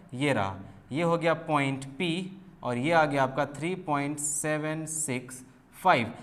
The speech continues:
तो इसी तरह से हम बनाएंगे successive magnifications का क्वेश्चंस। आपको देखना है वो नंबर किस interval के बीच आ रहा है, उस interval को हम magnify करते जाएंगे, करते जाएंगे, करते जाएंगे, जब तक ये नंबर हमारा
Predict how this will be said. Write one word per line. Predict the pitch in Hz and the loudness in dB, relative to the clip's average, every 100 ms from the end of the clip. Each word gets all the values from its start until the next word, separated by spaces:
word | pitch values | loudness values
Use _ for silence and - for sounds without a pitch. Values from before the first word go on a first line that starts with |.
| - - | -14 -10
तो | |
इसी | - 202 202 247 | 0 2 4 4
तरह | 226 208 | 6 6
से | 202 | 4
हम | 190 175 | 0 4
बनाएंगे | 160 156 175 | 4 4 2
successive | - 165 - 175 196 165 | -2 -2 -2 -2 -4 0
magnifications | 147 143 143 143 143 135 147 | 2 2 -2 -6 -4 -4 -4
का | 147 | -4
क्वेश्चंस। | 143 120 - 104 - - - - | -4 -4 -6 -8 -10 -14 -20 0
आपको | 156 160 185 | 2 4 4
देखना | 170 180 190 | 4 4 4
है | |
वो | 175 175 | 4 4
नंबर | 175 175 175 | 4 2 0
किस | 196 196 | 0 0
interval | 180 170 160 170 | 0 4 4 4
के | 170 | 2
बीच | 143 143 147 | 0 0 6
आ | 165 | 8
रहा | 165 | 8
है, | 170 185 - - | 4 -2 -8 -4
उस | 202 202 | -2 -2
interval | 190 175 165 165 | 0 2 2 2
को | 185 | 2
हम | 156 | 4
magnify | 143 151 156 175 180 | 2 2 2 2 2
करते | 147 135 180 | 2 0 2
जाएंगे, | 175 170 185 185 | 4 4 4 2
करते | 147 143 175 | 0 2 4
जाएंगे, | 170 170 180 180 | 4 4 4 0
करते | 147 139 175 | 2 2 4
जाएंगे, | 170 180 180 | 4 4 2
जब | 143 139 | 2 2
तक | 185 160 | 2 2
ये | 147 | 2
नंबर | 131 127 120 | 2 2 2
हमारा | 117 117 135 180 | 2 2 2 0